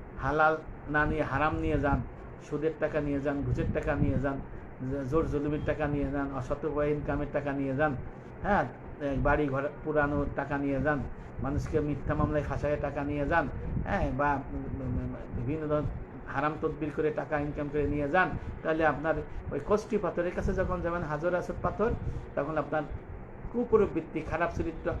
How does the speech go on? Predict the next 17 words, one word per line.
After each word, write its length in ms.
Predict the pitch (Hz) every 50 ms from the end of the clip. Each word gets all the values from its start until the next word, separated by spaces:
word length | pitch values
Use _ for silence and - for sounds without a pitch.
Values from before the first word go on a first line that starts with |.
| -
আসার 220 | - 170 - 180 175 -
পরে 100 | 175 170
আরো 140 | 156 151 151
বেশি 220 | 147 143 123 123
ধরা 220 | 123 127 120 120 117
পড়বে। 260 | 110 107 101 104 107
নাউজুবিল্লাহ। 880 | 123 131 139 143 127 117 98 101 104 104 - - - - - - - - - - - - - - - - - - - - - - - - - - - - - - - - - - -
এই 100 | 143 160
জন্য 160 | 190 226 240
তিনি 380 | 233 262 262 269 247 214 220 240 - - - - - - - - - - -
বলেছেন 460 | - 185 196 208 214 - 226 233 226 208
যে 200 | 208 208 196 190
আল্লাহ 500 | - - 175 196 214 220 233 226 226 226
আল্লাহদের 1800 | 214 214 208 208 196 - - - - - - - - - - - - - - - - - - - - - - - - - - - 185 208 196 -
অবস্থা 420 | - 151 151 185 185 - - 214
হলো 120 | 214 202
এরকম, 360 | 180 160 147 - - 160 160